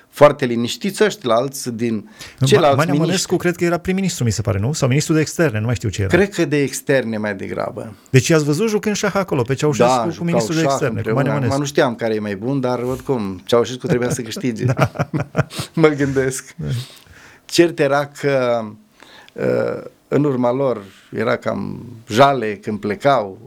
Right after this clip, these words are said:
Speaker 1: își mai pierdeau câte ceva, veneau înapoi peste noi, că am furat, că am dres.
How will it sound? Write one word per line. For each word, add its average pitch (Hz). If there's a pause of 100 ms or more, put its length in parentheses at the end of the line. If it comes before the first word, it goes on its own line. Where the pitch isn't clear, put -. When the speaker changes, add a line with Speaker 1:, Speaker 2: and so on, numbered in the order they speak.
(100)
Speaker 1:
își 123
mai 127
pierdeau 117
câte 107
ceva, 110
veneau 117
înapoi 107
peste 98
noi, 104
că -
am 117
furat, 107
că -
am 120
dres. -